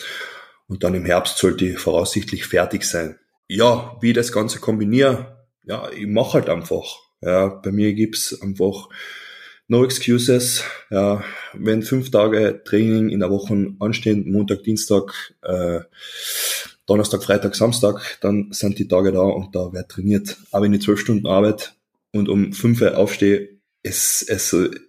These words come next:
es, ich mach's einfach, ja, so ist es. Und, ähm, es ist so, wir von der Fachhochschule aus müssen immer Praktika machen.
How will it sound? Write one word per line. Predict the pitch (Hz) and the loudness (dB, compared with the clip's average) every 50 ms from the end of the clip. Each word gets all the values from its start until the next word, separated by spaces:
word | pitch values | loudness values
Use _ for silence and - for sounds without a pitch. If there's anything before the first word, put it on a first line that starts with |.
| _ _ - | _ _ -10
es, | - - - - - - - - - _ _ _ _ _ _ - | -8 -6 -6 -8 -10 -20 -20 -20 -20 _ _ _ _ _ _ -4
ich | 104 104 | 0 2
mach's | 110 110 113 - - | 2 2 2 0 -4
einfach, | 85 82 - - - - - - | -4 -4 -6 -6 -8 -8 -8 -6
ja, | 90 92 98 - - _ | -6 -6 -6 -8 -10 _
so | - - - 90 | -10 -4 -2 0
ist | 95 95 95 | 0 0 -2
es. | 87 80 - - - - - - - - - - - - - | -4 -8 -8 -10 -14 -14 -14 -14 -12 -12 -12 -14 -16 -16 -6
Und, | - - 98 101 98 98 98 98 98 98 98 98 - - - - _ _ _ _ - | 0 4 4 6 6 6 6 6 4 4 2 -2 -8 -12 -14 -16 _ _ _ _ -4
ähm, | - 107 107 107 107 107 107 - - | 0 0 2 2 2 0 -2 -2 -4
es | 107 - | -8 -8
ist | - - - | -8 -6 -2
so, | - 127 123 135 135 135 131 - - - _ _ _ _ _ _ _ _ _ _ _ _ _ - | 2 4 6 6 4 2 0 -8 -16 -20 _ _ _ _ _ _ _ _ _ _ _ _ _ 0
wir | 113 117 120 113 | 2 4 4 4
von | 117 - 104 | 2 0 -4
der | 104 101 | -2 0
Fachhochschule | - 110 107 - 110 110 110 - - 113 107 101 90 | 0 0 0 0 -2 -2 -2 -2 -2 0 0 2 2
aus | 98 101 101 - - - - - - | 0 -2 -4 -8 -12 -18 -20 -20 -16
müssen | - 107 - - - | -14 -12 -10 -6 -2
immer | - 110 101 90 92 101 - - - - - - - - - - - - - - - - - _ _ | 0 0 0 0 -4 -8 -12 -20 -20 -20 -20 -20 -16 -16 -16 -16 -16 -18 -20 -20 -20 -20 -20 _ _
Praktika | - - 139 - - 190 185 - 175 | 0 0 0 0 0 -2 0 2 4
machen. | 160 156 151 156 - 160 156 | 6 6 4 4 4 2 2